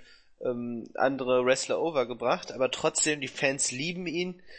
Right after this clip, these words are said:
Äh, ich mein, die Chants waren dermaßen laut, er w-, kam rüber wie ein Star und genau das passiert auch bei Bobby Roode und deswegen hast du das ja auch schon vorhin angesprochen.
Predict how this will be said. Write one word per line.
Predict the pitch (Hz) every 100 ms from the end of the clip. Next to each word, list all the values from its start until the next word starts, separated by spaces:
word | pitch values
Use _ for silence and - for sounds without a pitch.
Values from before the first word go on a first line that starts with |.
| - - - _ _ _ 127
Äh, | 143 143 139 135 123 92 60
ich | - -
mein, | 131
die | 127 123 117
Chants | - 139 147 -
waren | 117
dermaßen | 120 139 131 127 135
laut, | 117 123 147 -
er | 92 127
w-, | 131 139 147
kam | - 139 143
rüber | 143 180 170
wie | 147
ein | 127 127
Star | - 156 160
und | 123 123
genau | 127 135
das | 131 131 - _ _
passiert | 143 - 151 -
auch | 131
bei | 135
Bobby | 127 131 131
Roode | 127 180 139
und | 120
deswegen | 123 - 127
hast | 139 -
du |
das | 123 -
ja | 117
auch |
schon | - 127
vorhin | - 123 104
angesprochen. | 147 165 - 117 135